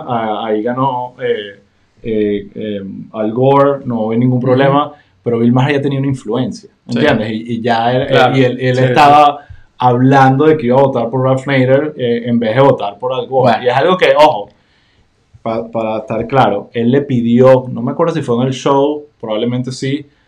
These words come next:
Speaker 1: perdón Al Gore y perdón a todos, o sea, él aprendió, que eso es algo que me gusta, y dijo, "Esto ha sido uno de los errores más grandes de mi vida", y por supuesto después de eso ha sido muy anti votar por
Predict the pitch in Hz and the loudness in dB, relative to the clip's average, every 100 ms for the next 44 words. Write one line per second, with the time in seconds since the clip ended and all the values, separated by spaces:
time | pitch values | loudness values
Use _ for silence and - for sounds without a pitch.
0 | _ _ _ 135 120 120 139 139 135 135 | _ _ _ 0 2 2 2 2 0 0
1 | 123 107 - - 135 131 120 123 127 - | -2 -4 -8 -10 -6 -2 2 2 0 2
2 | 156 151 151 147 143 147 165 165 143 131 | 2 2 2 0 2 2 2 2 0 0
3 | 151 135 127 135 151 131 143 147 131 127 | 2 2 0 -2 -2 0 0 0 -2 0
4 | 135 135 - 117 - 156 175 170 170 143 | -2 -6 -8 -8 -8 -12 -12 -10 -8 -8
5 | 120 131 143 135 147 143 143 151 113 123 | -10 -12 -16 -18 -12 -12 -12 -16 -12 -10
6 | 170 233 - _ _ _ - 127 127 120 | -10 -14 -20 _ _ _ -8 -6 -2 -4
7 | 123 - 117 - 160 139 131 120 135 139 | -4 -4 -2 0 -2 0 -2 0 2 4
8 | 135 147 160 135 - 135 139 135 135 139 | 2 0 -2 -4 -4 0 2 2 0 0
9 | 139 139 131 123 110 110 104 110 107 98 | -2 -2 -4 -4 -4 -6 -6 -4 -6 -4
10 | 127 123 120 | 0 2 0